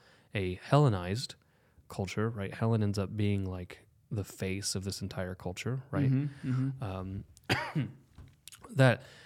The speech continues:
Speaker 1: you know, part of this, uh, of burying the dead, right, is part of your duty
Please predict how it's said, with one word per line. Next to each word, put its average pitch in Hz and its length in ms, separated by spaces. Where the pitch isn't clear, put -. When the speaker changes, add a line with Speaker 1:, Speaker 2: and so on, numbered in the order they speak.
Speaker 1:
you 160 80
know, 123 140
part 151 200
of 214 100
this, 107 440
uh, 101 360
of 104 200
burying 113 400
the 101 80
dead, 95 520
right, 101 320
is 104 140
part - 420
of 107 100
your 104 120
duty 110 640